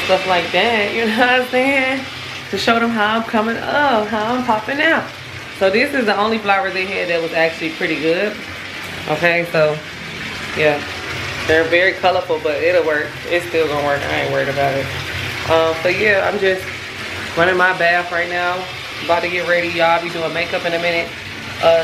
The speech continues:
tidying up hair. And then, yeah, y'all, we gonna jump straight into the content.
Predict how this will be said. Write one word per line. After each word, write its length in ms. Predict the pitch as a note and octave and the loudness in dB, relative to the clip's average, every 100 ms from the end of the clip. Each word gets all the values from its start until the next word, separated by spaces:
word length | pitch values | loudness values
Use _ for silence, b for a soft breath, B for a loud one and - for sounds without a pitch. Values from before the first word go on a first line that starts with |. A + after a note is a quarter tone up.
| - | 2
tidying 420 | G3 F#3+ F#3 F#3 | 2 2 2 2
up 140 | F3+ F#3 | 2 0
hair. 400 | A3 G#3+ G#3 G3+ | 2 2 2 0
And 160 | F#3 | -2
then, 260 | G3 G3 A3 | -2 -4 -4
yeah, 140 | A#3+ | -4
y'all, 320 | G#3+ G3 F#3+ | 0 2 2
we 100 | F#3+ | 2
gonna 240 | G#3 G3+ F#3 - - - - - F3 | -2 -2 -2 -6 -10 -10 -10 -8 0
jump 260 | G#3+ A#3 - - - | 2 2 -2 -8 -6
straight 400 | - C#4 A#3+ - | 0 2 2 0
into 360 | A3 G#3+ - B3 | -4 -2 0 0
the 100 | G#3+ - - | 0 -2 -4
content. 800 | C#4+ E4 F4+ F4 - D4 D4+ | -2 -2 -2 -4 -6 -6 -6